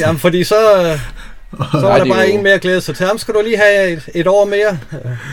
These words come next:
Speaker 2: Det er jo Nacho,
Speaker 1: Som med Hazard,
Speaker 2: Kroos og
Speaker 1: jo,
Speaker 2: Modric
Speaker 1: at, øh,
Speaker 2: og Benzema og Mariano og Asensio og Ceballos, ikke?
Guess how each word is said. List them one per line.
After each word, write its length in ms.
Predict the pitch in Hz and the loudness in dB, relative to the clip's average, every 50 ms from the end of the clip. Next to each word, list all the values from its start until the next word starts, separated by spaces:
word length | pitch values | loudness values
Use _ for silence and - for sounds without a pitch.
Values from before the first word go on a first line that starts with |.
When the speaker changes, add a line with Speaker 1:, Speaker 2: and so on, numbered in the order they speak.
| - - | -8 -4
Speaker 2:
Det 80 | 131 | -4
er 40 | 120 | -2
jo 60 | 117 | -2
Nacho, 300 | 120 127 143 170 214 175 170 | -2 -2 0 0 0 0 0
Speaker 1:
Som 80 | - | 0
med 100 | - 139 | 0 2
Hazard, 260 | 135 - - 160 180 175 | 0 0 0 0 0 2
Speaker 2:
Kroos 120 | 180 180 | 2 2
og 100 | 175 147 | 2 2
Speaker 1:
jo, 80 | 127 127 | 2 2
Speaker 2:
Modric 180 | 123 123 123 131 135 | 0 0 0 -2 -2
Speaker 1:
at, 60 | 120 117 | -2 -2
øh, 60 | 113 | -4
Speaker 2:
og 80 | 117 113 | -4 -4
Benzema 500 | 123 123 123 120 127 123 131 139 151 151 - _ _ _ _ _ | -4 -6 -6 -6 -8 -6 -6 -6 -8 -10 -12 _ _ _ _ _
og 180 | - 127 120 | -10 -10 -8
Mariano 560 | 120 120 120 120 123 127 131 139 151 143 135 117 110 110 _ _ _ | -6 -6 -6 -4 -4 -4 -4 -6 -8 -10 -14 -14 -18 -20 _ _ _
og 520 | 120 117 113 110 107 107 107 107 110 95 | -10 -8 -6 -4 -2 -2 -2 -2 -2 -4
Asensio 580 | 107 - - 127 131 147 139 - 127 110 104 104 | -6 -8 -8 -8 -8 -10 -12 -14 -14 -14 -14 -14
og 880 | 101 - 92 107 110 110 113 113 117 117 117 113 113 117 120 120 120 113 | -14 -12 -10 -8 -6 -4 -4 -6 -6 -8 -8 -8 -8 -8 -8 -10 -10 -12
Ceballos, 480 | - 113 95 92 92 90 98 101 - - | -12 -14 -12 -12 -12 -12 -12 -14 -14 -14
ikke? 160 | 147 160 180 | -14 -14 -14